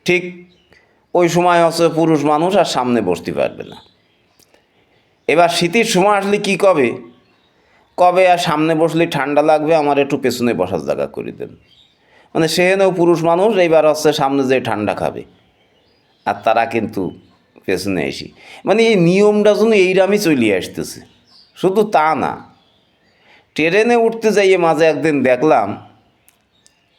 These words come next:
যে ওই মহিলা কামরায় পুরুষ উঠতে পারবে না,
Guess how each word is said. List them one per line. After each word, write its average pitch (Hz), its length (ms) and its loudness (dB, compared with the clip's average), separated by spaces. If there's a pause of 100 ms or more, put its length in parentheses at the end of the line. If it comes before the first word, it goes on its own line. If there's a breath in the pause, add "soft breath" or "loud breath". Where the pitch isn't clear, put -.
(160)
যে 101 480 -2 (440)
ওই 107 120 0
মহিলা 143 500 0
কামরায় 170 560 0
পুরুষ 127 300 -2
উঠতে 110 280 -4
পারবে 58 340 -4
না, 53 160 -20